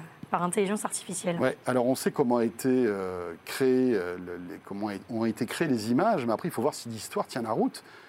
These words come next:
Speaker 2: puisque
Speaker 1: Ouais.
Speaker 2: visiblement elle aurait été aussi créée par chat G P T, c'est ça ? Ou est-ce que c'est lui-même qui a créé l'histoire ?
Speaker 1: Alors c'est notamment, c'est les, ce sont les images qui ont été créées par intelligence artificielle.
Speaker 2: D'accord, mais l'histoire en elle-même ?
Speaker 1: L'histoire en elle-même, il me semble, à vérifier, mais il,
Speaker 2: Mm.
Speaker 1: il me semble, ou par le jeu,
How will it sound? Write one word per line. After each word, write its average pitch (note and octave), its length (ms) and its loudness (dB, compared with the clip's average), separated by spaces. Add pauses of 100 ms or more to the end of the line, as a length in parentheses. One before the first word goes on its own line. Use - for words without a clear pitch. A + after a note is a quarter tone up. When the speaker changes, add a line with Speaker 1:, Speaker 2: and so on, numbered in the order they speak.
(120)
Speaker 2:
puisque F3+ 200 -4
Speaker 1:
Ouais. B2 40 2
Speaker 2:
visiblement A#2+ 480 2
elle D3 60 4
aurait A2 160 4
été G#2 120 -4
aussi A2+ 220 -2
créée D3 200 0
par - 180 -2
chat A#2 120 -2
G A2 80 -4
P B2 120 -12
T, - 160 -8
c'est - 120 -8
ça ? E3 220 -2 (240)
Ou C3+ 60 4
est-ce B2+ 100 0
que C3+ 140 4
c'est - 180 2
lui-même F3 360 4
qui D#3 80 2
a C3 40 2
créé - 180 -2
l'histoire ? A2 520 -2 (320)
Speaker 1:
Alors G#3+ 300 8
c'est G#3+ 420 6
notamment, A3 440 4
c'est A3 180 2
les, F#3 360 8
ce F3+ 140 0
sont G#3+ 180 2
les F3+ 560 6
images B3+ 300 4
qui - 60 -2
ont G3 40 2
été F3+ 200 -2
créées G3 360 2 (140)
par F3+ 140 4
intelligence F#3+ 500 2
artificielle. G#3 640 0
Speaker 2:
D'accord, D3 320 2
mais C#3 100 4
l'histoire C#3+ 400 4
en B2+ 120 4
elle-même ? B2 500 4
Speaker 1:
L'histoire A3+ 460 6
en A3+ 100 8
elle-même, G#3 380 4
il G#3+ 100 6
me G3+ 160 6
semble, G#3+ 420 2 (140)
à F#3+ 100 2
vérifier, G3 540 2
mais F#3 100 0
il, F3 80 2
Speaker 2:
Mm. F3+ 220 2
Speaker 1:
il F#3+ 100 2
me F#3 140 2
semble, G3 360 2
ou F3+ 140 0
par F3+ 160 2
le F#3 120 0
jeu, F3 120 -4